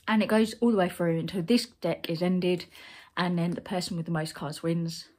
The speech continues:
I've done a whole blog on it. There's loads of different options for playing it as well. I think there's, like, five different games you can play. We've only done the basic one, but the kids absolutely love it. So anyway, there's that.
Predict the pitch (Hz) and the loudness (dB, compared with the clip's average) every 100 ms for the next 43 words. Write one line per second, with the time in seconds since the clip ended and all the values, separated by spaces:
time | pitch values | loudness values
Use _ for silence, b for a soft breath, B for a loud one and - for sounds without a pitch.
0 | _ _ _ B B B 170 180 190 180 | _ _ _ B B B -4 -2 -2 -4
1 | - 208 190 175 170 156 - 143 170 180 | -2 -4 -2 -2 -2 -4 -4 -4 -2 0
2 | 175 165 170 170 160 - - - 170 165 | -2 -4 -4 -2 -2 -2 -4 -8 -6 -8
3 | 170 - 185 180 - 190 190 220 226 180 | -6 -2 0 -2 -4 -2 0 0 -2 -4
4 | 175 - - 196 185 196 - 202 180 190 | -8 -10 -8 -4 -2 -4 -8 -6 -2 -2
5 | 202 - 226 202 208 214 254 B B B | -2 -2 -4 -2 -2 0 -2 B B B
6 | B - 190 180 175 175 170 160 165 156 | B -2 2 2 2 0 0 0 -2 -6
7 | - 147 151 139 160 - 185 160 - - | -8 -10 -8 -10 -10 -8 -8 -8 -12 -18
8 | B B B B - 185 170 165 143 165 | B B B B -6 -2 0 -2 -2 -2
9 | 160 - - - - _ B B B B | 0 -2 -6 -12 -20 _ B B B B
10 | B 202 190 160 139 - - 175 - 170 | B -6 -2 -2 -4 -6 -4 -4 -4 -8